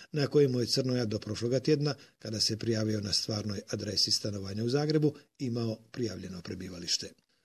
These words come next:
Pitanje je li uzeo stiropor iz Baumaxa prije dvanaest godina kada je radio u toj tvrtci, posljednjih dana stalno je pratilo novog ministra gospodarstva Tomislava Panenića iz kvote Mosta.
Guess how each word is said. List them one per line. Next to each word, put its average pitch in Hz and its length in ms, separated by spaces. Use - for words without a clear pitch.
Pitanje 156 560
je 131 200
li 170 100
uzeo 143 300
stiropor 127 560
iz 113 160
Baumaxa 104 580
prije 113 200
dvanaest 120 400
godina 117 320
kada 110 220
je 107 60
radio 120 320
u 92 40
toj 104 180
tvrtci, 127 420
posljednjih 127 460
dana 131 260
stalno 147 360
je 110 80
pratilo 123 380
novog 117 320
ministra 117 360
gospodarstva 110 680
Tomislava 110 540
Panenića 110 560
iz - 160
kvote 95 320
Mosta. 175 400